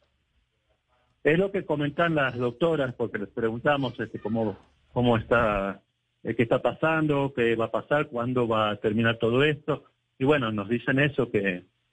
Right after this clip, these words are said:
que ellos, este, creen que, que en el primer trimestre del año que viene vaya a estar distribuido.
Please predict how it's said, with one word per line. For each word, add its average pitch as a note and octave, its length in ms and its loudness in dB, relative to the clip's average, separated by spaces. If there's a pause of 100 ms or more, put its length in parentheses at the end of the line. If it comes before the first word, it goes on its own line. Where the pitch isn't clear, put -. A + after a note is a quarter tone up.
(360)
que G#2+ 140 4
ellos, A#2+ 320 -2
este, G2 480 0
creen B2 560 2
que, F#2 300 0
que G2 80 -2
en F2 280 -2
el F#2 100 -2
primer G#2+ 280 4
trimestre A2+ 400 0
del G#2 100 0
año G#2 160 -2
que G2+ 80 -2
viene G#2 240 2
vaya G2 220 -2
a G2 80 0
estar G2 220 -2
distribuido. G2 560 2